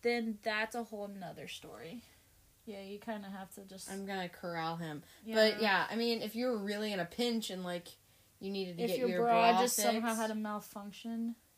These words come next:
Speaker 1: yeah, he'll crawl over that. And then just move very slowly up, and he'll go up. There you go.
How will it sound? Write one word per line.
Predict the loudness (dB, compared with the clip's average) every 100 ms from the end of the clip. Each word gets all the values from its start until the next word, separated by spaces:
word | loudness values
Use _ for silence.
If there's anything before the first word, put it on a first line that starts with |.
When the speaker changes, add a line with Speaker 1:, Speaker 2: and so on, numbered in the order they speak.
| _ -16
Speaker 1:
yeah, | -12
he'll | -10 -10
crawl | -12 -12
over | -12 -12
that. | -14 -14 -18 _ _ _ _ -20 _ -20 _ _
And | -12 -10
then | -10
just | -12 -12
move | -12 -12
very | -10 -10 -10
slowly | -10 -10 -10 -10
up, | -8 -10
and | -10 -14
he'll | -14
go | -12
up. | -12 -14 -18 _ _ _ _ _ _ _ _ _ _ _ _
There | -12
you | -12 -8
go. | -8 -8